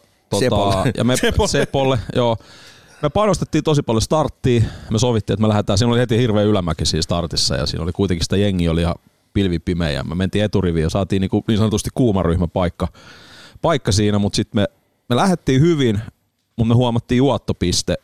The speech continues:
Speaker 1: noin kaksikymmentä metriä siitä
Speaker 2: Se
Speaker 1: lähtöpisteestä. Se oli varmaan tarkoitettu
Speaker 2: tyhjä.
Speaker 1: vasta sit, kun tullaan ekat kierrokselta ja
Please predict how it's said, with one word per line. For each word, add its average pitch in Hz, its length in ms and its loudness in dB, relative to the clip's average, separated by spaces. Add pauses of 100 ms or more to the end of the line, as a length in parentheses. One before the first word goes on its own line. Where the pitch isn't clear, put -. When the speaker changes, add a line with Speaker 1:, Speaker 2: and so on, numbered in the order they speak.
(600)
Speaker 1:
noin 98 300 0
kaksikymmentä - 600 -4
metriä - 160 -2
siitä - 160 -2
Speaker 2:
Se 87 60 0
Speaker 1:
lähtöpisteestä. - 680 -4
Se 120 60 -2
oli 113 120 2
varmaan 117 280 0
tarkoitettu 110 380 0
Speaker 2:
tyhjä. 113 100 2
Speaker 1:
vasta 113 180 0
sit, - 140 -2
kun 107 100 -2
tullaan 107 280 2
ekat 104 240 -2
kierrokselta 95 580 0
ja 110 60 4